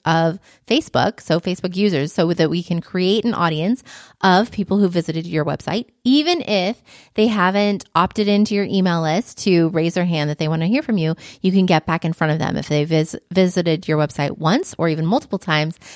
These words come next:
then they're likely interested in what you have to share and what you have to offer. And then you can also create an audience of people who visited specific web pages on your site. So specific pages on your site or specific landing pages.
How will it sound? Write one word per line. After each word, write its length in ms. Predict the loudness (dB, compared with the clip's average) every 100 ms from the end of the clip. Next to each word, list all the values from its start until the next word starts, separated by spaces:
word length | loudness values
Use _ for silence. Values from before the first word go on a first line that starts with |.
| -18 0
then 100 | 2
they're 140 | 4
likely 300 | 2 -2 -4
interested 600 | -2 -2 -2 0 2 2
in 340 | 2 0 2 -2
what 180 | -2 -2
you 120 | -2
have 160 | -2 -4
to 100 | -6
share 260 | -4 -2 -2
and 80 |
what 140 | -4 -4
you 60 |
have 120 | -6 -4
to 80 |
offer. 380 | 0 0 0 -8 _ _ -20 -20 -20 -20 -2
And 160 | 2 4
then 400 | 4 2 2 -2
you 160 | 0 2
can 120 | 2 0
also 600 | -2 -2 0 2 4 2 -2 -20 _
create 640 | -4 -2 0 0 -2 -2
an 140 | -4 -2
audience 500 | -2 -2 -2 0 -2 0
of 300 | 2 2 2
people 260 | -2 0 2
who 140 | 0
visited 420 | 0 -2 -2 -4
specific 520 | -6 -6 -6 -4 -6 -6 _
web 180 | -2 -2
pages 600 | -4 -8 -8 -8 -10 -12 -4
on 220 | -2 0
your 140 | -2
site. 360 | -4 -6 -8 _
So 160 | -2 -2
specific 420 | -2 -2 -2 0
pages 420 | 0 2 2 0 0
on 160 | 0
your 100 | 0
site 300 | -2 -2 -4 0
or 160 | 0
specific 460 | 2 -2 -4 -4 -6
landing 360 | -2 0 2 0
pages. 520 | -4 -6 -8 -10